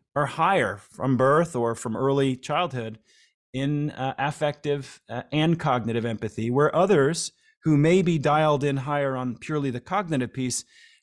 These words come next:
may not go into the, uh, face-to-face healing professions and may work more in, uh,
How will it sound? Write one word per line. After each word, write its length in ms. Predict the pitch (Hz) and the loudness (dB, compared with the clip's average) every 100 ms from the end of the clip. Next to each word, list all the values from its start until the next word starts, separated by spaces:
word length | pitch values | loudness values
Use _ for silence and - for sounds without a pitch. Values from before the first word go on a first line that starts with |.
| - | -2
may 160 | 143 | 4
not 340 | 147 143 147 - | 4 4 2 0
go 260 | 147 135 | 2 2
into 400 | 127 127 127 131 | 2 -2 -4 -6
the, 380 | 117 117 117 110 - | -6 -6 -6 -10 -12
uh, 60 | 107 | -6
face-to-face 680 | - 135 - 127 - 117 | 0 0 0 -4 -2 -2
healing 300 | - 208 175 | 0 2 2
professions 680 | 127 123 135 120 - 120 117 - - _ | 2 -2 -2 -2 -2 -6 -6 -12 -20 _
and 160 | 123 127 | 0 4
may 220 | 139 135 | 4 4
work 340 | 127 131 127 | 4 2 0
more 380 | 127 127 123 123 | -2 0 0 0
in, 340 | - 117 113 110 | -6 -8 -8 -6
uh, 200 | 107 | -8